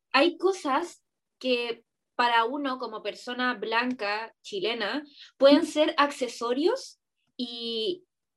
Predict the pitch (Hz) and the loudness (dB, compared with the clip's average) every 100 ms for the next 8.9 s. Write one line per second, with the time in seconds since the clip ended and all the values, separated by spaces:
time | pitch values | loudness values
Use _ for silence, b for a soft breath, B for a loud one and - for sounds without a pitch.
0 | _ - 240 240 240 - 226 - 269 294 | _ 0 2 2 0 -4 -8 -6 -2 0
1 | 302 285 277 277 247 220 - 226 240 285 | 2 0 0 -4 -6 -8 -6 0 2 4
2 | 359 359 - _ _ _ - 247 285 285 | 2 -2 -16 _ _ _ 0 2 2 0
3 | - - _ _ _ _ - 262 269 262 | -14 -20 _ _ _ _ -4 0 0 -2
4 | - 254 277 285 294 294 208 220 185 202 | 0 2 2 2 2 0 -2 -2 -2 -4
5 | 254 294 339 427 - _ _ _ - 240 | 2 4 4 0 -10 _ _ _ -2 0
6 | 226 202 220 208 - 254 277 - 277 269 | 0 0 -2 -2 0 2 2 0 4 6
7 | 277 - _ _ _ _ _ - 202 - | 4 2 _ _ _ _ _ -12 -10 -10
8 | - - 233 196 190 226 311 349 | -14 -6 0 4 4 2 0 -2